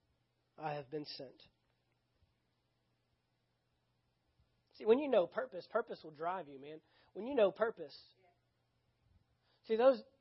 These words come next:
tho-, those baseball players, man, they play eight months out of the year. They show up in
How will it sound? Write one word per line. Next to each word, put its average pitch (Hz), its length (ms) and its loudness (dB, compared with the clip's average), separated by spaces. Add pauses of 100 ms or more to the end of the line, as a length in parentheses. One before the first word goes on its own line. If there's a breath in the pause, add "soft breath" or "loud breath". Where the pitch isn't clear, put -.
(140)
tho-, 247 200 4
those 247 200 4
baseball 247 460 4
players, 254 360 2
man, 240 220 -2
they 247 100 4
play 247 320 0 (100)
eight 226 120 2
months 233 260 -2
out 226 140 6
of 190 80 -6
the 185 80 -4
year. 208 240 2 (1040)
They 208 100 -2 (100)
show 220 180 6
up 220 120 2
in 185 100 -8